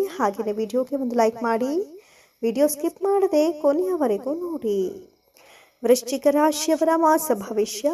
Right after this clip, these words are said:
ಎರಡು ಸಾವಿರದ ಇಪ್ಪತ್ನಾಲ್ಕು. ನವೆಂಬರ್ ತಿಂಗಳ ಮೊದಲಾರ್ಧವು ಈ ರಾಶಿಯವರಿಗೆ ಸ್ವಲ್ಪ ಅಸ್ಥಿರವಾಗಿರಬಹುದು.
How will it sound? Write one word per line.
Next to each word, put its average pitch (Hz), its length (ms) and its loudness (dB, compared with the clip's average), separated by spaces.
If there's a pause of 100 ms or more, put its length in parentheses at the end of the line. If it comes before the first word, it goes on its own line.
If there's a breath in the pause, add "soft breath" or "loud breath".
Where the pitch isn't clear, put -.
(140)
ಎರಡು 214 300 0
ಸಾವಿರದ 196 260 -2
ಇಪ್ಪತ್ನಾಲ್ಕು. 233 880 -6 (880)
ನವೆಂಬರ್ 370 640 4
ತಿಂಗಳ 247 340 0
ಮೊದಲಾರ್ಧವು 226 840 0 (500 loud breath)
ಈ 320 80 0
ರಾಶಿಯವರಿಗೆ 330 760 0
ಸ್ವಲ್ಪ 226 480 -2
ಅಸ್ಥಿರವಾಗಿರಬಹುದು. 214 1120 -6